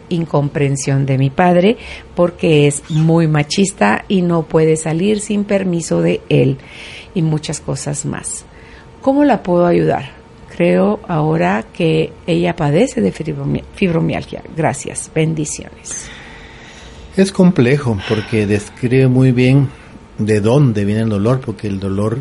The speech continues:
Speaker 2: yo lo dije, el dolor físico en la fibromialgia es una expresión del dolor interno, del dolor del alma. Es una persona que ha vivido con un hombre machista, que la ha reprimido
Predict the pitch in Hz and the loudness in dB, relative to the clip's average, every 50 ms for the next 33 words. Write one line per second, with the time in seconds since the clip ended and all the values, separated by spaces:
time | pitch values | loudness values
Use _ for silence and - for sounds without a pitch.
0 | 147 135 120 120 120 113 123 147 147 - 104 95 92 98 95 92 98 104 110 120 | -4 -4 -2 0 2 2 2 2 0 -2 -4 -4 -4 -4 -2 -2 0 2 2 0
1 | 135 151 - - - 127 131 135 - - 160 - - 170 190 - - - - - | 0 -2 -8 -6 -2 -2 -2 -2 -2 -4 -6 -2 -2 -2 -2 -4 -8 -18 -20 -20
2 | - - - 123 107 95 92 90 - 107 110 117 139 139 131 120 120 127 - - | -20 -12 -8 -8 -8 -6 -8 -6 -4 -2 0 2 4 4 4 4 2 0 -2 -4
3 | 147 147 - - - - - - - - 110 127 127 131 131 131 - - 135 117 | -6 -6 -8 -14 -20 -20 -20 -12 -6 -2 0 2 2 2 0 -2 -4 -2 0 0
4 | 101 - - 131 139 151 147 123 98 - - - - - - - - 110 117 113 | 0 0 2 4 4 4 4 2 0 -2 -8 -16 -20 -20 -12 -8 -6 -2 -2 0
5 | 110 104 101 95 95 98 98 101 98 98 139 165 - - - - - - - - | 0 0 -2 -2 0 0 0 -2 -2 -4 -8 -14 -18 -20 -20 -20 -20 -20 -20 -20
6 | - - - - - - - - - - - - 123 101 98 - - 127 120 98 | -20 -20 -20 -20 -20 -20 -20 -20 -20 -20 -6 -2 -2 -2 0 0 0 0 0 0
7 | 92 92 98 92 92 95 95 101 104 104 101 101 98 101 110 120 117 101 90 85 | 0 -2 -2 -2 -4 -4 -2 -2 -4 -2 -4 -4 -2 -2 0 0 0 -2 -4 -6
8 | 73 - - - - - - - - - - - 123 113 - 113 95 - 117 110 | -8 -14 -18 -20 -20 -20 -20 -20 -20 -12 -6 -4 -4 -2 -2 -4 -2 -2 0 0
9 | 110 107 104 - 110 107 104 101 98 95 104 139 - - - - - - 110 110 | 0 0 -2 -2 -2 -2 0 -2 -4 -6 -8 -12 -16 -20 -20 -20 -10 -6 -4 -2
10 | 110 110 110 113 113 110 - 113 101 98 98 104 101 101 101 95 95 92 92 - | 0 0 0 0 0 0 -2 -4 -2 0 0 0 0 0 -2 -2 -4 -4 -6 -2
11 | - 120 120 123 - - - 120 113 - - 98 92 92 90 90 90 92 98 101 | 0 0 0 0 -2 -2 -4 -4 -4 -4 -6 -6 -6 -8 -8 -8 -6 -4 -4 -2
12 | 101 98 - 104 104 98 - 110 98 92 92 92 98 101 107 101 98 95 | -4 -4 -2 -4 -4 -4 -4 -6 -6 -4 -2 -2 0 0 0 0 -2 -4